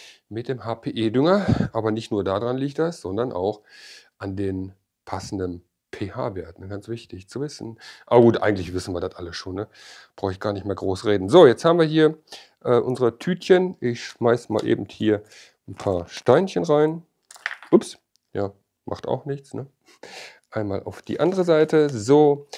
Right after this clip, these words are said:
dann bleibt unser Tütchen nämlich da unten auf dem Boden. Ja, ist schon, ne? So Kleinigkeiten manchmal.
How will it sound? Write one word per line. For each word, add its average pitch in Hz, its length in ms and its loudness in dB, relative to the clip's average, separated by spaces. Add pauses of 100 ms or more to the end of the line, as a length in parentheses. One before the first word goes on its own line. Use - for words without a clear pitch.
(280)
dann 107 140 -2
bleibt 110 200 -2
unser 101 200 -2
Tütchen 120 480 -4
nämlich 104 280 -4
da 101 100 -2
unten 104 280 -6
auf 92 140 -8
dem 95 80 -8
Boden. 147 400 -2 (1300)
Ja, 120 180 10
ist 135 260 -4
schon, 208 340 8
ne? 147 180 4 (580)
So - 200 -14
Kleinigkeiten 98 680 -4
manchmal. 98 420 -6